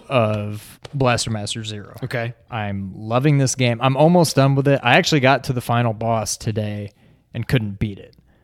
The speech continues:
Speaker 2: Hmm.
Speaker 1: Um, up until the final boss, I would say it's, I wouldn't say the game is too easy.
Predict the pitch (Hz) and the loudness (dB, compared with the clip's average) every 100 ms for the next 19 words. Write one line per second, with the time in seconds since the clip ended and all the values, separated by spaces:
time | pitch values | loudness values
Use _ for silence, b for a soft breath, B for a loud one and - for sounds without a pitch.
0 | _ 110 98 95 - 113 104 98 95 92 | _ -16 -16 -16 -10 -6 -4 -6 -8 -10
1 | 90 - _ _ _ _ _ _ _ _ | -12 -16 _ _ _ _ _ _ _ _
2 | _ _ _ _ _ _ _ _ _ _ | _ _ _ _ _ _ _ _ _ _
3 | _ _ _ _ - 160 202 143 - 160 | _ _ _ _ -6 -2 -2 -2 0 2
4 | 170 - 175 175 170 170 170 - - 131 | 2 0 0 0 0 0 -2 -4 -4 -2
5 | 127 120 - 147 131 120 110 - - _ | -2 -4 -4 -2 -2 -2 -6 -10 -14 _
6 | _ - B B B B _ _ _ _ | _ -20 B B B B _ _ _ _
7 | _ _ _ _ _ _ _ _ - - | _ _ _ _ _ _ _ _ -18 -2
8 | 190 254 233 180 123 131 131 110 - - | 0 2 0 0 2 2 2 0 -4 -2
9 | 139 139 135 - 131 131 127 131 127 | 2 2 2 0 0 0 0 0 0